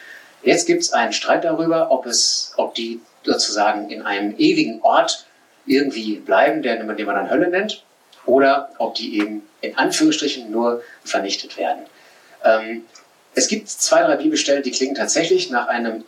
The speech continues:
ewigen Ort. Wenn man sich genau anschaut, sind das allerdings metaphorische, ähm, Begriffe. Und da kann man jetzt über die Auslegung streiten.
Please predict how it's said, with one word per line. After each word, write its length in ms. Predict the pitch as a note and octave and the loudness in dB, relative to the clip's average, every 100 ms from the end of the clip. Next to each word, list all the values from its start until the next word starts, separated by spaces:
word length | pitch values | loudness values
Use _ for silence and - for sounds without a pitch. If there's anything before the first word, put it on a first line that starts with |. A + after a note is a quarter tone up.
| - | -4
ewigen 280 | C3 B2 C3+ | -2 0 2
Ort. 220 | C3+ - | 2 2
Wenn 60 | |
man 100 | C#3 | -2
sich 160 | C3 B2+ | -4 -4
genau 320 | - - - | -2 2 2
anschaut, 420 | - - - - | 2 -2 -2 -2
sind 160 | C3+ C3+ | -2 -2
das 180 | C3 - | -2 0
allerdings 540 | B2 B2 B2 - - - _ _ _ | 0 0 0 -2 -4 -14 _ _ _
metaphorische, 840 | - A2+ G#2+ A#2+ A2+ - - - - - _ _ _ _ - | -4 -2 0 0 0 0 -2 -4 -8 -16 _ _ _ _ -6
ähm, 360 | F2 - - - | -4 -4 -10 -8
Begriffe. 360 | F#2+ - - - | -4 -2 -2 -4
Und 160 | - | 0
da 140 | A#2 A#2 | 2 4
kann 160 | D#3 | 2
man 80 | D3+ | 0
jetzt 140 | D3 | -2
über 100 | C3 | -2
die 120 | B2 A#2 | 0 4
Auslegung 520 | B2+ B2+ B2 A#2 G#2+ | 4 2 0 0 -2
streiten. 600 | - - C3 D3+ G#3+ | -2 2 2 2 -2